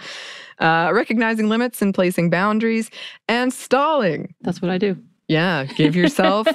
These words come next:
Speaker 2: <laughs>
Speaker 1: give yourself time to make a decision. If you're like me and you're my mom and you're like, "Yes, stall." And they have a lot of, like, "Here's a phrase you can use," <laughs> which
Speaker 2: Which is
Speaker 1: sounds so silly,
Speaker 2: fantastic.
Speaker 1: but I've actually done that. I have, like, a notepad and I'll, like, write down, like,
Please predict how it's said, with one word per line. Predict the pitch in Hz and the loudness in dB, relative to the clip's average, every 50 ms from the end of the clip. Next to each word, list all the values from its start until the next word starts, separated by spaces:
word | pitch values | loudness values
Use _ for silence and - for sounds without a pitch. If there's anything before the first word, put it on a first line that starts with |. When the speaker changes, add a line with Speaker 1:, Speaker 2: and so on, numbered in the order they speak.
| - - | -2 -2
Speaker 2:
<laughs> | - 330 240 | -2 -2 2
Speaker 1:
give | 151 165 160 160 | 2 2 2 4
yourself | 180 196 208 202 - 208 214 208 | 2 0 0 -2 -2 -4 -2 0
time | 294 226 180 185 196 202 208 | 0 0 0 0 0 0 0
to | - 196 | 0 0
make | 190 185 180 | 0 0 0
a | 190 | -2
decision. | 196 190 - 208 226 - 190 165 | -2 2 2 0 2 2 0 -2
If | 151 - | 0 0
you're | 160 160 | 2 2
like | 160 160 | 2 2
me | - 175 165 | 2 2 2
and | 170 | 2
you're | 175 175 170 - | 2 0 -2 -2
my | - 160 156 147 | -2 -2 0 2
mom | 160 175 202 214 190 | 2 2 2 2 0
and | 160 156 | 0 0
you're | 151 147 | 0 -2
like, | 147 147 - | 0 2 2
"Yes, | 180 185 156 147 165 - - - _ _ _ _ _ _ _ _ _ _ _ _ _ _ _ _ _ _ | 2 2 2 -2 -6 -10 -16 -18 _ _ _ _ _ _ _ _ _ _ _ _ _ _ _ _ _ _
stall." | - - - 226 233 254 277 247 160 139 - - | -18 -4 0 2 2 2 2 2 0 0 -2 -2
And | - 165 170 185 | 0 0 0 0
they | 180 175 185 185 190 | 0 2 2 2 2
have | 190 214 202 | 2 0 2
a | 185 185 | 2 2
lot | 170 175 190 208 | 2 2 0 0
of, | 202 202 | 0 0
like, | 202 196 196 - - - | -2 -2 -4 -4 -4 -4
"Here's | 156 127 143 156 156 - | 0 0 2 0 2 0
a | 220 | -2
phrase | - - - - 370 202 - | -4 -4 -4 -2 -2 0 -2
you | 170 | -4
can | - - - - 139 | -4 -4 -6 -6 -6
use," | - - - - - - - - | -4 -2 0 -2 -2 -2 -4 -8
<laughs> | - 427 403 359 - - - - - - 427 277 - 762 - - 240 - - - 233 - - - 381 415 392 339 | -6 -2 0 0 0 0 -2 -2 -2 -2 -4 -4 -4 -2 -4 -4 -4 -2 -2 -2 -2 -2 -4 -8 -6 -6 -6 -2
which | - 262 202 | 2 2 4
Speaker 2:
Which | 190 196 | 4 4
is | 208 | 4
Speaker 1:
sounds | 311 311 - | 2 2 2
so | 370 - 214 | 2 2 2
silly, | 220 220 294 262 294 277 226 | 2 2 2 2 2 2 0
Speaker 2:
fantastic. | - - - - - - - _ _ | -2 -2 -4 -8 -10 -16 -20 _ _
Speaker 1:
but | 233 220 | 0 0
I've | 240 233 - | 0 0 -2
actually | - 220 247 - 330 339 254 | -2 -2 0 0 0 0 2
done | 196 202 190 202 294 | 2 2 2 2 2
that. | 254 185 147 | 0 0 0
I | 123 170 | 0 0
have, | 214 220 214 196 214 214 | 0 0 0 0 0 0
like, | 262 247 - | 0 2 2
a | 262 | 2
notepad | 208 190 175 190 208 - - 170 170 165 165 165 | 2 4 2 0 0 0 0 0 0 0 0 0
and | 160 165 | 0 0
I'll, | 165 165 170 165 | 0 0 0 0
like, | 170 165 160 - | 0 -2 0 0
write | 160 160 160 190 | 0 0 0 0
down, | 165 160 160 160 156 156 147 | 0 0 0 0 0 0 -2
like, | 139 135 151 - | -2 -4 -6 -8